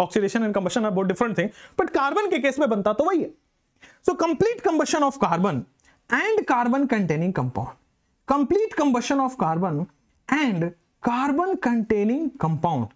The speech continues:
in excess of air। बेटा, वहां पे एयर का हम बहुत ex-, in excess of air, इसको हम कहेंगे, बेटा, कार्बन डाइऑक्साइड। जैसे मान लीजिए, कार्बन सॉलिड है, वहां पे मैंने ओ टू गैस लिमिटेड लिया था,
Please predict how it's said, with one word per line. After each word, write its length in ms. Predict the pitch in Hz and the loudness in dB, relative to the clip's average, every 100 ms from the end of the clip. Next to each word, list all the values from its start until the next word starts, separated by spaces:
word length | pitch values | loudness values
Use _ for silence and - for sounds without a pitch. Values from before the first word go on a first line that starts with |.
| _ _ _ _ _ _ _ - _ _ _ _ _ _ _ | _ _ _ _ _ _ _ -20 _ _ _ _ _ _ _
in 260 | 320 370 - | -2 0 0
excess 440 | 269 - - 254 262 - - | -2 -2 -2 0 0 -2 -2
of 280 | 160 185 180 - 165 | 0 -2 -4 -6 -4
air। 400 | 147 139 127 107 - _ _ _ | -2 0 -2 -6 -14 _ _ _
बेटा, 160 | 214 349 | -2 0
वहां 300 | 339 294 381 | 0 0 0
पे 200 | 370 - | -2 0
एयर 280 | 233 262 311 | 0 0 0
का 100 | 262 | 0
हम 240 | 226 277 226 | 0 0 0
बहुत 300 | 175 269 277 - | 0 -2 -2 -4
ex-, 220 | 196 - | -4 -2
in 100 | 254 | -4
excess 600 | 285 285 196 - 302 277 - | -2 -2 -4 -2 -4 -4 -4
of 200 | 156 175 202 - 170 | -2 -2 -6 -8 -4
air, 220 | 151 123 - - _ _ | -2 -4 -8 -16 _ _
इसको 240 | 220 - 269 | -2 0 0
हम 160 | 226 | 0
कहेंगे, 260 | 190 185 190 | 0 0 0
बेटा, 180 | 165 196 | 0 0
कार्बन 380 | 185 147 165 | 0 0 0
डाइऑक्साइड। 200 | 156 135 | 0 0
जैसे 180 | 202 220 | 0 0
मान 160 | 254 277 | 2 2
लीजिए, 260 | 226 180 208 - _ - | 2 0 -2 -8 _ -20
कार्बन 540 | _ 254 262 330 440 | _ -2 0 0 0
सॉलिड 400 | 415 262 214 226 | 0 0 2 2
है, 180 | 156 147 - _ _ | 0 -4 -8 _ _
वहां 240 | 202 254 392 | -2 0 0
पे 120 | 392 | 0
मैंने 240 | 359 370 | 2 0
ओ 220 | 349 254 285 | 0 0 0
टू 220 | 285 349 | 0 0
गैस 380 | 254 254 - 226 | 2 0 0 0
लिमिटेड 480 | 208 226 247 254 | 0 0 0 0
लिया 220 | 185 151 131 | 0 0 -2
था, 220 | 127 | -4